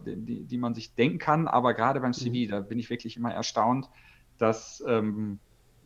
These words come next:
Speaker 1: Leute das nicht für so wichtig erachten, ne?
Speaker 2: Mhm. Ja,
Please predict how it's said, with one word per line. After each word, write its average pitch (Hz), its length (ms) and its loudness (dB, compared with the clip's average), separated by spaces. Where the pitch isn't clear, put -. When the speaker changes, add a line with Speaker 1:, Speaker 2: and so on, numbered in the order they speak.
Speaker 1:
Leute 107 280 -6
das - 160 -8
nicht 123 180 -6
für 120 140 -6
so 110 160 -4
wichtig - 420 -10
erachten, - 460 -8
ne? - 120 -18
Speaker 2:
Mhm. 110 380 -4
Ja, 120 340 2